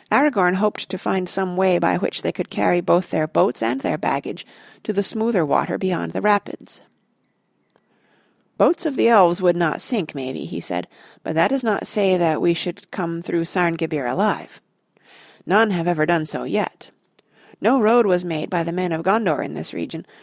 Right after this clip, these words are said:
for even in their great days their realm did not reach up Anduin beyond the Emyn Muil, but there is a portage way somewhere on the western shore,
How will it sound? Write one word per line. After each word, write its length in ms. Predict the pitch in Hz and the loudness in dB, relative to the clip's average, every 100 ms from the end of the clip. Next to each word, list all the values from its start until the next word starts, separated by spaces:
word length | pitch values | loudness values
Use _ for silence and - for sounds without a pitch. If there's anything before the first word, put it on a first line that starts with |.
| - - | -20 -8
for 140 | 190 | -2
even 240 | 254 262 | 0 0
in 120 | 214 196 | 0 2
their 180 | 240 | 2
great 320 | 220 170 156 - | 2 0 0 -2
days 360 | 156 151 190 | -4 -2 -2
their 160 | 190 170 | -2 0
realm 360 | 175 170 170 | 2 2 0
did 120 | 180 185 | -4 -4
not 220 | 185 - | -4 -2
reach 220 | 196 - | -4 -2
up 120 | 170 - | -6 -4
Anduin 480 | 208 185 143 - | -2 -2 -2 -4
beyond 380 | 196 180 147 156 | -2 -2 -2 -4
the 100 | 175 | -6
Emyn 260 | 170 156 151 | -6 -6 -4
Muil, 380 | 175 247 180 - _ _ - - _ | -4 -2 -4 -8 _ _ -20 -20 _
but 140 | 202 | -6
there 220 | - 262 | -2 0
is 160 | 294 233 | 0 0
a 80 | 214 | -2
portage 580 | 208 208 247 226 202 185 | -4 -2 2 2 0 -2
way 320 | 139 107 170 | -4 -4 -6
somewhere 380 | - 240 175 170 | -4 -4 -2 -4
on 100 | 185 | -4
the 80 | |
western 400 | 196 160 - - | -4 -4 -8 -10
shore, 420 | 190 - 233 - | -8 -6 -6 -8